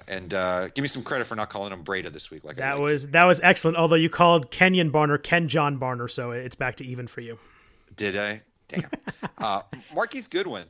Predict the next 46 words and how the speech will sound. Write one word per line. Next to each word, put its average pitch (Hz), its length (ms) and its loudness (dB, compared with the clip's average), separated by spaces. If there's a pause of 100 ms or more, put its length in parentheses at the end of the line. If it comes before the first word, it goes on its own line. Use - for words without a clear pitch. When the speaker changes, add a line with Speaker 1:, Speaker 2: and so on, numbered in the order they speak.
Speaker 1:
last 110 280 -10
little 107 200 -12
note 101 240 -12
here. 87 360 -14
Uh, 87 220 -8
nice 135 220 -12
and - 80 -12
cheap, - 340 -10
fifty-three 120 460 -14
hundred. 95 420 -4
He 95 140 -18
has 104 240 -8
that 104 240 -10
breakneck 104 420 -10
speed, 101 480 -8
uh, 87 60 -4
big 95 280 -10
playability. 90 800 -6 (380)
Um, 82 500 -10 (120)
you 90 80 -8
know, 85 140 -8 (320)
no 127 160 0
Richard 131 300 -2
Sherman 123 440 -4
in 120 60 -6
the 120 60 -6
mix, 117 640 -8
and, 92 340 -10
uh, 92 120 -4
those, 98 580 -6
uh, 90 320 -14
sec-, - 240 -8
that 107 180 -8
secondary 110 440 -6
has 104 120 -6
been 104 220 -12
burned 107 340 -2
without 85 260 -8
Sherman. 82 460 -14
So 85 440 -8
what 95 100 -6
do 95 80 -4
you 92 40 -4
think 87 200 -10
about 80 180 -6
him? 80 180 -12